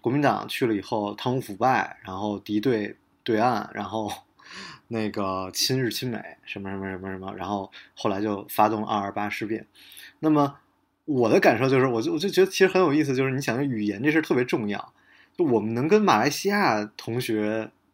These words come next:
交流的一点儿障碍都没有，我们跟香港同学交流反而有障碍，就很多香港同学他们中文不好，对吧？然后台湾也是，为什么就是现在中国经济腾飞了，台湾没有那么敌对？因为很多台湾人跑过来了，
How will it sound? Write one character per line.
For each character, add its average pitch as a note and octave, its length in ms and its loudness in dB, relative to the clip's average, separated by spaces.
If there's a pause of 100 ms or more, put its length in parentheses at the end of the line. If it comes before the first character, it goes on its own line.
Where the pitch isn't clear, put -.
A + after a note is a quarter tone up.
(320)
交 C3+ 240 4
流 A#2+ 180 2
的 A#2+ 140 0
一 E3+ 140 -4
点 B2 120 0
儿 G2+ 60 -4
障 C3 180 2
碍 A2 80 -2
都 G#2 80 -2
没 G#2 140 -6
有， G2 160 -6
我 - 80 -8
们 C3+ 100 -6
跟 G3+ 140 6
香 A3 140 2
港 D3+ 80 0
同 A#2+ 120 -2
学 A2 80 0
交 A2+ 160 0
流 A2 80 -2
反 G2+ 160 -6
而 G2 60 -6
有 G2 80 -10
障 G2+ 140 -6
碍， - 160 -16 (680)
就 D#3+ 120 -4
很 C#3+ 100 0
多 E3 140 6
香 G3+ 120 4
港 F3+ 120 6
同 - 200 0
学 D3+ 60 6
他 D#3+ 80 2
们 C#3 140 -2
中 D#3 140 4
文 C#3 140 0
不 C3 100 -2
好， G2+ 280 -8 (420)
对 B2+ 120 -6
吧？ A2 200 -2
然 A#2 120 0
后 D3 280 2 (880)
台 D3 200 4
湾 G#3+ 140 6
也 C3 140 4
是， G#2 220 -8 (120)
为 F#3 160 2
什 E3+ 80 4
么 F3+ 220 0
就 F3+ 160 4
是 E3+ 80 6
现 E3+ 140 0
在 E3 60 4
中 F3 180 0
国 E3 120 4
经 E3+ 160 0
济 E3 60 4
腾 C#3 240 -4
飞 E3 160 2
了， C#3+ 120 2
台 C3 260 -2
湾 E3 340 -2 (100)
没 B2 160 -4
有 D#3+ 180 4
那 D3+ 100 2
么 C#3 140 0
敌 A#2+ 220 -6
对？ B2+ 180 0
因 D3+ 40 -4
为 F3 60 -6
很 C#3+ 140 -4
多 F3 80 2
台 F3+ 140 2
湾 G3 120 2
人 G3 100 0
跑 A#2+ 200 0
过 G#2+ 120 0
来 C3 120 4
了， A#2 180 -2